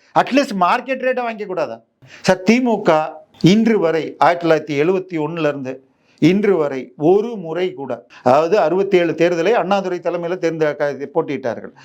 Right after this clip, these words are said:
எழுபத்தி ஒண்ணுல தான் முதல் முறை கருணாநிதி தலைமையிலேயே போட்டியிட்டாங்க. அந்த தேர்தல் முதல் அறுபத்தேழு உட்பட எல்லாமே கூட்டணி தான். என்னைக்குமே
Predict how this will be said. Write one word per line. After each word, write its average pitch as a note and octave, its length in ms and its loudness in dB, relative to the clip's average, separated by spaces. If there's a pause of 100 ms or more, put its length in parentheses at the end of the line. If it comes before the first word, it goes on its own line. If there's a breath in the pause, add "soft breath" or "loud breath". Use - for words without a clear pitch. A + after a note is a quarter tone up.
(120)
எழுபத்தி F3+ 520 2
ஒண்ணுல F#3 280 0
தான் G3 140 0
முதல் F#3+ 260 -2
முறை G3 240 -6
கருணாநிதி G3 480 -6 (100)
தலைமையிலேயே F3 460 -4
போட்டியிட்டாங்க. C#3 500 -6 (220 soft breath)
அந்த G3+ 500 2
தேர்தல் G#3+ 460 2
முதல் E3 360 -2 (260)
அறுபத்தேழு G3 640 2
உட்பட A#3+ 340 -2
எல்லாமே A3 460 -2
கூட்டணி G3+ 340 -6
தான். E3+ 260 -4
என்னைக்குமே A3+ 720 -2